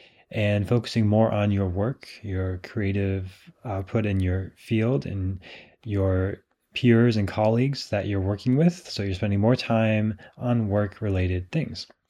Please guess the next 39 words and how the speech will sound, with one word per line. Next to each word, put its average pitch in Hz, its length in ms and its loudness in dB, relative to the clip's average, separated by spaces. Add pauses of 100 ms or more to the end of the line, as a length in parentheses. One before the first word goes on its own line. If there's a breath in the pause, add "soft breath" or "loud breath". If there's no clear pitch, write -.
(340 soft breath)
and 104 100 -2
maybe 113 220 6
even 113 320 6
reaching 113 380 6
more 110 320 4
levels 110 340 2
of 95 120 -2
recognition, 104 760 0
like 95 160 -8
higher 98 320 -4
recognition 101 640 -2
and 95 140 -6
success - 680 -6
and 98 180 -4
notoriety 101 720 -2
in 120 100 -2
your 113 160 -2
work. 139 380 -4 (1300)
And 104 320 2
this 113 160 -2
is 123 160 -4
all 139 520 4
potentially 139 920 4
where 135 240 2
you're 143 420 2
outside 127 380 2
of 120 80 4
the 113 60 2
house 110 340 -2
more, 117 240 6
and 110 140 0
even 113 400 2
maybe 113 220 0
to 117 140 -2
the 107 100 0
detriment 110 460 0
of 95 120 -2
your 92 140 0
home. 90 420 0